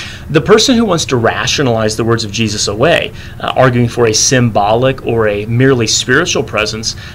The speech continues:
uh, will not be swayed by arguments from anywhere else in Scripture if they're not swayed by the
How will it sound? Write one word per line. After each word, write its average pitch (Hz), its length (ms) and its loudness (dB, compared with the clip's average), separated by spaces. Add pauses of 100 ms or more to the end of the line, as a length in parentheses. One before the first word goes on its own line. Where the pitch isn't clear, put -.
uh, 117 320 -6
will 147 160 4
not 202 320 2
be 226 140 -4
swayed 143 560 0
by 113 100 2
arguments 120 480 0
from 131 220 -8
anywhere 180 360 0
else 151 180 0
in 127 60 -4
Scripture - 480 -4 (560)
if 120 160 -2
they're 113 200 2
not 127 400 0 (320)
swayed 104 680 -2
by 117 120 2
the 104 100 -6